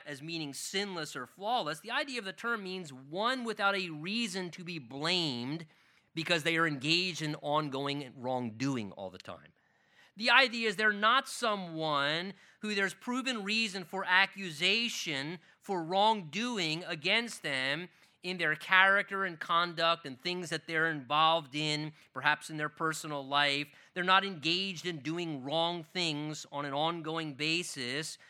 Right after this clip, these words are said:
They're living above reproach. 'Cause see, if someone is engaged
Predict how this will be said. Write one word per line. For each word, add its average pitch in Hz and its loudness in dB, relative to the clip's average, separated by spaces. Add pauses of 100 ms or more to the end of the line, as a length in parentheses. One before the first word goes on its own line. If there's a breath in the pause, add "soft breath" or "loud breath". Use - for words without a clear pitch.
(160 loud breath)
They're 185 -4
living 208 0
above 170 0
reproach. 160 -4
'Cause 180 -10
see, 247 -8
if 214 -8
someone 320 -2
is 208 -6
engaged 151 -6